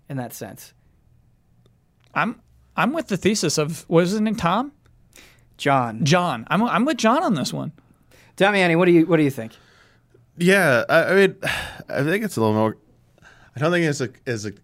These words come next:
Speaker 3: as cut and dry. I, I, I, I can see maybe that contributing to some of it, Kyle. But I, I feel like the thing is,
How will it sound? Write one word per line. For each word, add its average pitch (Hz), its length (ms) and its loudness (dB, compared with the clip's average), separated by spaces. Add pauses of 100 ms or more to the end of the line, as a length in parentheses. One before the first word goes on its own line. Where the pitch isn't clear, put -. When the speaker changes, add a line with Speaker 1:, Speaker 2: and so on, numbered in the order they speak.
(100)
Speaker 3:
as 101 260 -6
cut 120 240 -8
and 98 180 -6
dry. 98 520 -2
I, 113 200 -2
I, 117 220 -2
I, 110 280 -6
I 113 60 -8
can 120 140 -6
see 135 160 -6
maybe 117 200 -2
that - 300 -6
contributing 113 680 -8
to - 100 -10
some 113 220 -8
of 123 140 -4
it, 131 120 -4
Kyle. 135 460 -2
But 123 440 0
I, 123 200 2
I 131 140 0
feel 180 220 0
like 170 240 2
the 131 100 -4
thing 135 300 -4
is, 110 640 -2